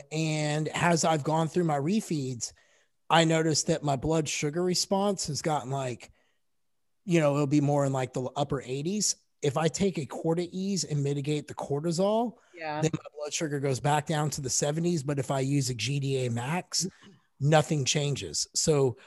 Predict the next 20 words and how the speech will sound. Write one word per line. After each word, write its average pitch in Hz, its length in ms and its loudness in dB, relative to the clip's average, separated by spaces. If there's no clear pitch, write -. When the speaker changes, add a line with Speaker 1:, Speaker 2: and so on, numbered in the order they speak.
Speaker 1:
a 151 60 8
Speaker 2:
Are - 20 8
you 135 120 4
Speaker 1:
lot 147 180 8
of 185 60 6
Speaker 2:
taking 190 80 0
Speaker 1:
that, 190 200 8
when 175 100 4
you 165 120 4
dump 156 240 2
a 160 40 6
Speaker 2:
cortisol 156 40 6
or 147 40 4
Speaker 1:
lot 147 160 4
of 135 60 -4
Speaker 2:
just - 100 -12
Speaker 1:
carbs 156 360 2
on 156 140 2
the 127 80 0
body, 131 580 2